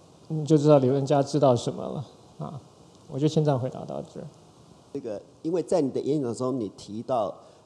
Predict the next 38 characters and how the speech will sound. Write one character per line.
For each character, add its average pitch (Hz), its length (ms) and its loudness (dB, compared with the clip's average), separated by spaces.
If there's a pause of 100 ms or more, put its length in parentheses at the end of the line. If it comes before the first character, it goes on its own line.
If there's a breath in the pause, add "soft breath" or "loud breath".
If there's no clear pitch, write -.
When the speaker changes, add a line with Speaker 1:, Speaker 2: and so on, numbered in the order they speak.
Speaker 2:
在 147 160 2
六 180 180 8
零 135 160 2
年 120 160 0
代 123 160 2
的 107 80 -2
时 101 180 -4
候， 110 240 -2 (320)
其 127 260 -4
实 131 240 -2
物 175 180 2
理 123 80 -2
学 113 200 -6
家， 113 340 -4 (200)
OK， 92 180 -14
实 120 200 -4
验 151 120 4
或 139 140 0
理 98 180 -8
论， 95 160 -2 (140)
哦， - 200 2
实 - 200 -4
验 190 120 6
也 156 60 0
许 135 80 -2
不 117 140 -4
敢 113 160 -2
讲， 107 240 -6
理 123 100 -4
论 190 120 6
学 151 160 -4
家 147 200 0
是 147 260 -6
有 120 140 0
一 131 60 -2
点 107 520 -6 (640 loud breath)
这 135 180 -6
个， 110 300 -6